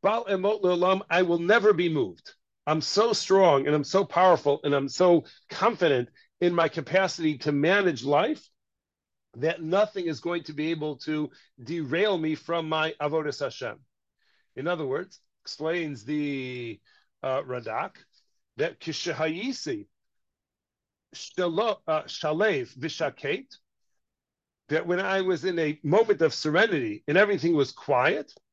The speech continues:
shalom mashal bi Yetzer Hara. What does it mean to be in a place of serenity and quiet? So the Radak explains that David HaMelech said that this was the time when the Yetzer Hara had no control over me.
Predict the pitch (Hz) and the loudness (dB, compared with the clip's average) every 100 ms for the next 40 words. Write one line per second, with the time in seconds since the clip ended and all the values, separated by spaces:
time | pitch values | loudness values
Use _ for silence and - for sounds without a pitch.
0 | _ _ _ _ _ _ _ _ _ - | _ _ _ _ _ _ _ _ _ -10
1 | 151 156 151 160 240 - 196 180 170 190 | -4 -2 0 2 0 0 -4 -2 -2 -2
2 | 190 135 160 107 76 - - - 214 165 | 0 4 4 4 -2 -18 -4 2 2 2
3 | 175 190 180 165 165 175 156 - 185 180 | 0 0 -2 -2 0 2 0 0 2 2
4 | - 156 - 160 147 180 180 156 147 131 | 2 -6 -4 0 4 6 6 4 4 2
5 | - 117 139 262 _ _ - _ - 143 | 0 2 2 0 _ _ -20 _ -2 2
6 | 143 139 196 196 175 - 226 202 156 175 | 4 6 6 4 -2 -2 2 2 2 0
7 | 147 185 220 208 196 175 175 190 151 160 | 4 4 6 4 2 2 -2 -2 0 -2
8 | 170 247 202 160 180 - 214 208 175 170 | -2 0 2 4 0 0 2 4 4 2
9 | _ - - 165 180 170 185 - 180 233 | _ -12 0 2 6 8 6 4 4 6
10 | 269 185 185 185 190 208 - 151 196 190 | 6 6 4 2 2 0 -2 -4 0 2
11 | 131 104 104 82 | 0 -2 -6 -10